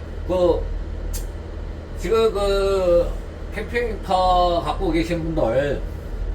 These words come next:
에어컨 우리가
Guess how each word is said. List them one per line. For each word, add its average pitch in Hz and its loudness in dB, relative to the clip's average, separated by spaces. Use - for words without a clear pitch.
에어컨 214 2
우리가 190 0